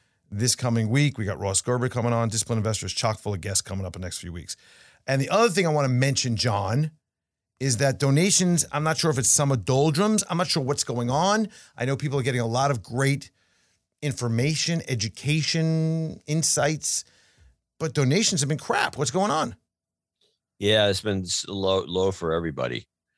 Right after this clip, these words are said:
Speaker 2: Uh, I think it's, but the fear of inflation has got one th-, people penny pinching. I think there's an element. And then it is the doldrums. And then there's also the people that don't appreciate these podcasts. I
Speaker 1: Oh.
Speaker 2: think we should put up a firewall.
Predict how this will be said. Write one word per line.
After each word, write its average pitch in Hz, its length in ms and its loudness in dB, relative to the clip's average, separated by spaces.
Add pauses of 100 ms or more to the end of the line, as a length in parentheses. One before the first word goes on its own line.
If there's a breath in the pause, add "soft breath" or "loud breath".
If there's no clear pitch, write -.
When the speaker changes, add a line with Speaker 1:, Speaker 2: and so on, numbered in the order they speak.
(260)
Speaker 2:
Uh, 73 460 0
I 78 100 0
think 90 240 -4
it's, 78 160 -4
but 82 240 -4
the 80 120 -4
fear 104 380 0
of 95 100 0
inflation 92 600 0
has 80 140 -2
got 76 200 0
one 82 340 -2
th-, 73 260 -6
people 82 260 -6
penny 82 320 -2
pinching. 80 560 -4
I 57 100 -4
think 69 200 -10
there's 67 220 -8 (720)
an 76 180 -8
element. 69 560 -6 (400 soft breath)
And 113 200 2
then 139 120 4
it 147 140 2
is 170 220 2
the 156 100 -4
doldrums. 98 580 0
And 107 140 2
then 127 140 4
there's 123 180 2
also 127 300 2
the 120 100 0
people 127 280 -2
that 120 100 2
don't 131 200 2
appreciate 123 560 0
these 82 200 -6
podcasts. 73 640 0
I 92 40 2
Speaker 1:
Oh. 90 120 -4
Speaker 2:
think 87 120 -12
we 113 80 -4
should 95 260 -8
put 117 160 -2
up 123 100 0
a 110 80 2
firewall. 85 760 0